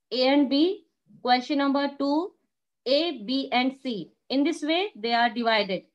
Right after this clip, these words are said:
Okay. Question number one A. In that question, you will be given an extract from the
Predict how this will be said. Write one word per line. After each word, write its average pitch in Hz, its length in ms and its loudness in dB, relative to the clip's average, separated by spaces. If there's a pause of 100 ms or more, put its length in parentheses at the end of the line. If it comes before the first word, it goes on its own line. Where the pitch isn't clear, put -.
(380)
Okay. 349 280 -4 (640)
Question 262 380 0
number 302 420 4 (400)
one 254 500 2 (340)
A. 254 400 0 (1700)
In 285 180 2
that 320 260 2
question, 262 640 -2 (400)
you 330 160 2
will 330 240 0
be 285 180 -2
given 254 460 0 (180)
an 262 160 0
extract 269 840 0 (500)
from 247 260 2
the 330 180 4